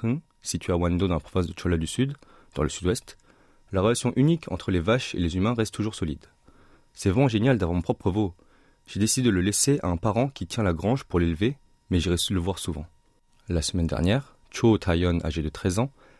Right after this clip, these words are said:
a déclaré ainsi dans une interview dans les colonnes du quotidien Kyongyang. Cho voyait avec des yeux affectueux son veau attaché à un gros arbre. « Notre école est la seule dans le pays qui donne un veau comme bourse. Mon rêve est d'être dessinatrice et j'ai l'impression que cette histoire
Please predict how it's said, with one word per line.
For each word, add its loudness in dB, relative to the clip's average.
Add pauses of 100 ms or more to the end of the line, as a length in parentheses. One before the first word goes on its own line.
(100)
a 2
déclaré 0
ainsi 0
dans 0
une -2
interview -2
dans 2
les 2
colonnes 2
du -6
quotidien -2
Kyongyang. -2 (960)
Cho 0 (540)
voyait 4
avec 2
des -2
yeux -2
affectueux -2
son 0
veau 2
attaché 0
à 2
un 2
gros -4
arbre. « -6 (880)
Notre 0
école 2
est -2
la 2
seule 4
dans 2
le 2
pays 0
qui -10
donne 2
un 0
veau 0
comme 0
bourse. -6 (240)
Mon 4
rêve 2 (240)
est 0
d'être -2
dessinatrice -2
et 2
j'ai 2
l'impression 0
que -6
cette -8
histoire -2